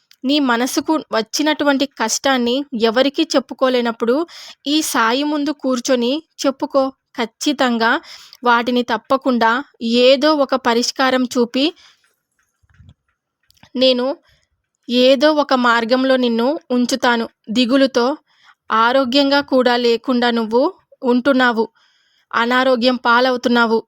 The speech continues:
ప్రతిరోజు కూడా మీ సాయి విభూతిని ధరించడం మర్చిపోవద్దు బిడ్డ.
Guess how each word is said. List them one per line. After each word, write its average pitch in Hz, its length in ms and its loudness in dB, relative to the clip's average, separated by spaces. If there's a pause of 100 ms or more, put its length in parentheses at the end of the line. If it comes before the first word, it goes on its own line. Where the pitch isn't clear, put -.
(480)
ప్రతిరోజు 262 680 2
కూడా 277 340 0 (380)
మీ 262 220 2
సాయి 247 440 0
విభూతిని 262 540 0
ధరించడం 240 600 0
మర్చిపోవద్దు 247 640 0
బిడ్డ. 220 200 -2